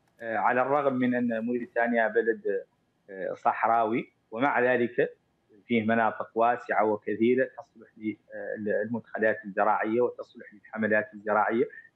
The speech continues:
بما فيها القمح، و-، ونحن نعرف أن،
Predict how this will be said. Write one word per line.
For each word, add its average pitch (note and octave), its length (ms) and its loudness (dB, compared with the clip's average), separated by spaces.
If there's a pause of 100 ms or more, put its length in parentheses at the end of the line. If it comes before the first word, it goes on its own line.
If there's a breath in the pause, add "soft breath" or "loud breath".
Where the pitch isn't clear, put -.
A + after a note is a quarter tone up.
(100)
بما A2+ 260 0
فيها G#2+ 220 0
القمح، A#2 540 -2
و-، A2 240 2 (400 loud breath)
ونحن A2+ 920 0
نعرف A2+ 280 0 (160)
أن، G#2+ 200 -4